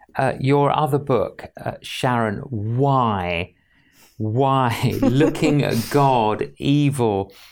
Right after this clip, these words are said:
and personal suffering. And, uh, there are many, uh, Sharon, many of us on, who are Christians, and there are some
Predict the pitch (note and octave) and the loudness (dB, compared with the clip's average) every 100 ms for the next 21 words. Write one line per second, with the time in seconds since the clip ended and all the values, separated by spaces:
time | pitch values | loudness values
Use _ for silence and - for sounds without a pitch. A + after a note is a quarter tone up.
0 | _ _ B2 A#2+ A#2 C3 A#2+ - A#2+ G#2+ | _ _ -4 -4 -2 -4 -4 -4 -4 -4
1 | - B2+ - - G2+ F#2 G2 G2+ - - | -4 -4 -4 -4 -4 -4 -6 -10 -14 -20
2 | - - - _ _ _ - - _ _ | -20 -20 -20 _ _ _ -14 -14 _ _
3 | _ - F3 E3+ E3+ E3+ F#3+ F#3+ F#3 D#3+ | _ -6 -2 0 2 2 2 2 0 -2
4 | - _ _ _ - - - - _ _ | -4 _ _ _ -20 -18 -20 -20 _ _
5 | _ _ - - D#3+ C#3+ C3+ C#3 - - | _ _ -18 -4 -2 0 0 -4 -8 -6
6 | C3+ D3+ D3 C#3+ C#3 C3 - - C3+ B2+ | -2 -2 -2 -2 0 -2 -4 -8 -4 -2
7 | B2 A#2+ - _ _ _ - C#3 C#3+ C#3 | -2 -4 -8 _ _ _ -2 0 2 0
8 | C#3+ A#2+ - A2+ A2+ A#2 - - _ _ | 0 -4 -2 -2 -2 -4 -8 -16 _ _
9 | _ _ _ _ _ - C#3+ C#3 - - | _ _ _ _ _ -6 -2 -2 -4 -10
10 | C#3 D#3 D#3 F3 F3 - D#3+ D3 | -2 2 4 4 2 0 -2 -2